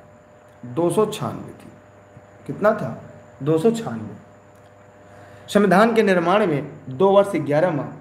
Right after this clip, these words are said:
अठारह दिन का समय लगा। मतलब, इस प्रश्न का जो सही उत्तर होगा, वो ए होगा।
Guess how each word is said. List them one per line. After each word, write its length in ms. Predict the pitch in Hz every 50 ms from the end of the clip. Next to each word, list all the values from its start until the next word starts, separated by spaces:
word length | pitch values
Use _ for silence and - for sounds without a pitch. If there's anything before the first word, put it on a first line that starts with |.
| - -
अठारह 360 | 147 147 - - 156 175 185
दिन 220 | 147 143 131 123
का 60 | -
समय 260 | - - - 135 151 147
लगा। 320 | - - - - - - - - - - - - - - - 135
मतलब, 180 | 151 151 175 185
इस 100 | 185 -
प्रश्न 260 | 190 190 185 202 202
का 80 | 214
जो 100 | 190 196
सही 200 | 190 - 151 170
उत्तर 280 | 208 214 214 - 208 190
होगा, 360 | 175 160 135 135 131 143 - - - - - - 143
वो 240 | 156 208 - 143 - 147
ए 60 | 143
होगा। 300 | 127 104 - - -